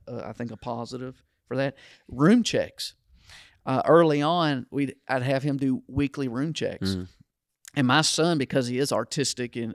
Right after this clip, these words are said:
Speaker 1: and, you know, music-, musically inclined, not all of them are the most organized,
Speaker 2: Yeah,
Speaker 1: right?
Speaker 2: yeah.
Speaker 1: So,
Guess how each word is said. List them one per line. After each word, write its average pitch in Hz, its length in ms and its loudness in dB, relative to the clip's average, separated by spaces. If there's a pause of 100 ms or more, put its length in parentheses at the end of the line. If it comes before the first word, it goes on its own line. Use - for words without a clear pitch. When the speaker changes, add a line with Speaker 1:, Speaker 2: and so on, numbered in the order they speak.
Speaker 1:
and, 117 300 -8
you 127 120 -4
know, 117 120 -4
music-, 117 340 -6 (200)
musically 123 680 -4
inclined, 123 460 -6
not 135 200 -2
all 156 220 4
of 160 100 -2
them 135 220 0
are 123 80 -4
the 117 100 -6
most 127 520 -4 (540)
organized, 120 680 0
Speaker 2:
Yeah, 98 300 2
Speaker 1:
right? 135 260 2
Speaker 2:
yeah. 82 60 -12 (400)
Speaker 1:
So, 147 480 4